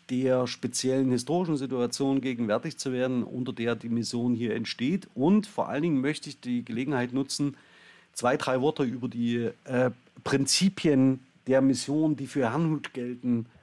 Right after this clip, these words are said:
ähm, darzustellen, damit man die Lebensbeschreibungen, die wir gleich, ähm, thematisieren, ähm, adäquat einordnen kann. Ähm, es ist so, dass es,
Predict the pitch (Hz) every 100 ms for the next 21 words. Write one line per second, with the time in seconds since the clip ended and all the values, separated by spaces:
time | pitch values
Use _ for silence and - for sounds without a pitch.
0 | _ 117 113 113 107 - 101 156 - 175
1 | - 139 143 156 170 151 131 151 147 135
2 | 123 127 160 208 - 131 127 135 135 143
3 | 143 135 131 139 139 135 - 117 131 127
4 | - 127 160 208 - - _ 127 135 139
5 | 131 143 131 117 113 127 147 165 - -
6 | - - - _ 120 131 135 135 131 -
7 | 127 135 131 131 123 117 123 156 107 95
8 | 92 69 73 - - - - - - -
9 | - 139 151 160 160 165 147 185 240 196
10 | 196 - -